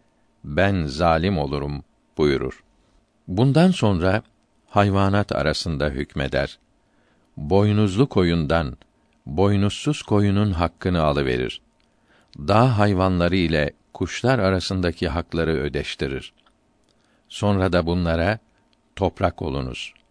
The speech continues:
der. Hemen hayvanlar toprak oluverirler. Kâfirler bu hali görünce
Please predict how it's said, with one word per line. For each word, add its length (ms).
der. 340
Hemen 320
hayvanlar 600
toprak 500
oluverirler. 720
Kâfirler 680
bu 160
hali 300
görünce 600